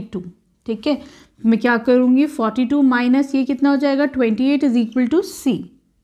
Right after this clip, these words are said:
ठीक है, तो यहाँ से तुम्हारे पास सी की वैल्यू कितनी आ जाएगी, फोर्टीन सेंटीमीटर। This is your C। ठीक, थर्ड साइड अब ये आ गई तुम्हारी फ़ोर्टीन सेंटीमीटर।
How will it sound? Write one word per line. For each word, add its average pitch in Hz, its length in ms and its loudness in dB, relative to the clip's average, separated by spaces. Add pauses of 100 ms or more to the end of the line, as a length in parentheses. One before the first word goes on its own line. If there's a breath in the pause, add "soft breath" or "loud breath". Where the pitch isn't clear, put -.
(140)
ठीक - 160 -10
है, 539 60 -4 (380 loud breath)
तो 277 60 0
यहाँ 262 260 6
से 277 80 0
तुम्हारे 320 180 2
पास 320 120 -2
सी 302 220 0
की 349 120 0
वैल्यू 311 260 0
कितनी 302 300 0
आ 294 140 4
जाएगी, 285 420 0 (480 loud breath)
फोर्टीन 302 680 0
सेंटीमीटर। 214 840 -2
This 233 220 -2
is 269 140 0
your 269 240 2
C। 165 180 -8 (1040)
ठीक, 415 200 2 (320 loud breath)
थर्ड 294 240 4
साइड 302 280 2
अब 262 100 2
ये 285 80 4
आ 269 140 2
गई 240 160 0
तुम्हारी 269 400 2 (400)
फ़ोर्टीन 262 440 4
सेंटीमीटर। 180 580 -4